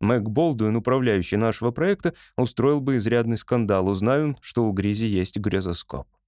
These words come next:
Но знал об этом только я. Я обнаружил его совершенно случайно, и даже Гризи не догадывался, что мне известно о нём, а я держал язык за зубами. Я поздоровался с Бенни, но она мне не ответила.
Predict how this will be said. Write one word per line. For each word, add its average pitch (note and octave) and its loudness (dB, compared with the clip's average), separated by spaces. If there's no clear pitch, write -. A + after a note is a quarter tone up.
Но F#3 2
знал B2+ 2
об A2 0
этом A2+ 0
только A#2 -2
я. A#2+ -4
Я C#3 4
обнаружил C3 2
его B2 2
совершенно C3 0
случайно, G#2 0
и A#2 2
даже B2 0
Гризи G#2+ 0
не G2 2
догадывался, A2+ 0
что - -4
мне B2 2
известно G2 0
о G#2 2
нём, D#3 -2
а G2 2
я D#3+ 0
держал A#2 0
язык F2+ -2
за G2 0
зубами. D#2+ -6
Я A2+ 2
поздоровался A#2 0
с G#2+ -2
Бенни, F3+ -2
но G2+ 2
она C3 0
мне A#2+ -2
не A2 0
ответила. - -8